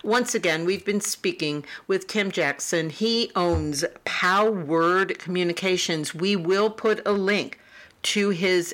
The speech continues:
editorial, The Industry Has an Arkansas Problem, on the Outspoken Cyclist blog.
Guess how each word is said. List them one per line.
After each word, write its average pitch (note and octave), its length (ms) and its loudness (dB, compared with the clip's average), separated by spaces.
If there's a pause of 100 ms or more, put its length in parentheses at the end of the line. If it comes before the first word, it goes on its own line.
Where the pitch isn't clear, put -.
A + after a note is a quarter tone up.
(120)
editorial, F3+ 880 0
The D#3 120 -2
Industry F3+ 520 0
Has E3+ 220 -2
an D#3 180 -4
Arkansas E3 460 -2
Problem, C#3+ 520 -2 (220)
on D3 120 -2
the C#3+ 120 -2
Outspoken D3+ 460 -4
Cyclist C#3 520 -2
blog. C#3 360 0